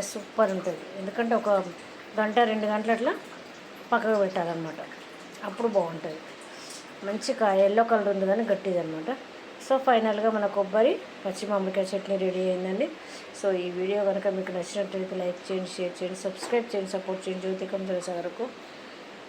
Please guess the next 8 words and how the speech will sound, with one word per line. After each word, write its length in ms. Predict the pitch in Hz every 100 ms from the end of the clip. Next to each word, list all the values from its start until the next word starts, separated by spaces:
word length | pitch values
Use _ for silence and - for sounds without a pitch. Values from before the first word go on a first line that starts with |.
| 208
మ్మ్, 160 | 240 311 - 190 -
తప్పకుండా 440 | 190 - 226 233 202
ట్రై 140 | 202 196 196
చేయండి, 300 | 196 196 294 - - - - -
చాలా 240 | 214 202 226 233
చాలా 180 | 214 202
బాగుంటుందండి 580 | 190 190 185 190 190
ఈ 20 | 185